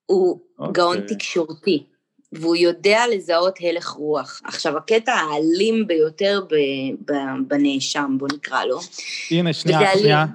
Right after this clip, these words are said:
Speaker 2: שנייה, אני עוצר אותך, כי הגעתי למספר. בבחירות לכנסת העשרים ושלוש נבחרו שלושים נשים, שהן עשרים וחמש אחוז מכלל חברי הכנסת. וזה המספר
Speaker 1: זה
Speaker 2: הגבוה
Speaker 1: טוב.
Speaker 2: יותר, הגבוה ביותר מאז קום המדינה.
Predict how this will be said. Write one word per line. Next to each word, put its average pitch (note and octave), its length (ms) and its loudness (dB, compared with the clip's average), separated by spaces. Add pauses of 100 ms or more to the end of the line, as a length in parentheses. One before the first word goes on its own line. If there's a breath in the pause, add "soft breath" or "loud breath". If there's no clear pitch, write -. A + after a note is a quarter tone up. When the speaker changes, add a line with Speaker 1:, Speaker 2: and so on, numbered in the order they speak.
Speaker 2:
שנייה, C3 300 2
אני C#3+ 120 2
עוצר B2 260 0
אותך, D#3 360 4
כי - 100 0 (340)
הגעתי A#2+ 300 2
למספר. A#2 480 2
בבחירות B2+ 440 0
לכנסת B2+ 400 -4
העשרים C3+ 340 0
ושלוש B2 380 0
נבחרו A2+ 340 -2
שלושים C#3 520 0
נשים, A2 400 0
שהן A2+ 460 -2 (100)
עשרים C#3 360 -2
וחמש G#2+ 360 -4
אחוז G#2+ 400 -2
מכלל G2 560 -2 (140)
חברי E2+ 480 -6
הכנסת. G#2+ 880 -2 (440 loud breath)
וזה A2 240 2
המספר D3 360 4
Speaker 1:
זה D3 60 6
Speaker 2:
הגבוה C#3 360 4
Speaker 1:
טוב. D#3+ 80 6
Speaker 2:
יותר, D3+ 380 4 (360 soft breath)
הגבוה A2 320 4
ביותר C3 300 2
מאז B2+ 240 2
קום C#3+ 240 2
המדינה. G2+ 540 2